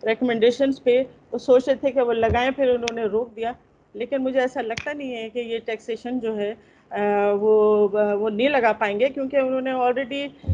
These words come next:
budget के अंदर ये रख दिया है कि आपको अपने medical treatment में जो medical bills हैं उसमें आपको tax देना पड़ेगा, Provident fund में, pension फंड में आपको जो है tax देना पड़ेगा। तो एक तरफ आप अगर कह रहे हैं, "बजट speech में कि आप tax नहीं लगाएंगे?"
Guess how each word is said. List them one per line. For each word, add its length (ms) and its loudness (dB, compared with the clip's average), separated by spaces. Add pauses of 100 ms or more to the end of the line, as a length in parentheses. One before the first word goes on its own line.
(180)
budget 340 2
के 100 -4
अंदर 240 0
ये 140 -2
रख 140 -4
दिया 260 0
है 160 -2
कि 100 -4
आपको 340 2
अपने 220 -6
medical 400 -6
treatment 460 -8
में 140 -6
जो 100 -4
medical 400 -6
bills 320 -8
हैं 160 -4
उसमें 280 -6
आपको 600 -2 (300)
tax 200 2
देना 260 0
पड़ेगा, 440 0
Provident 540 -2
fund 260 -6
में, 340 0
pension 380 -4
फंड 260 -6
में 100 -2
आपको 320 0
जो 140 -4
है 160 -2
tax 320 -4
देना 200 -2
पड़ेगा। 320 -10 (480)
तो 60 -10
एक 340 0
तरफ 240 0
आप 200 -4
अगर 220 -6
कह 320 -6
रहे 140 -6
हैं, 380 -10
"बजट 360 -8
speech 380 -12
में 160 -10
कि 80 -10
आप 240 -8
tax 220 -10
नहीं 180 -8
लगाएंगे?" 600 -6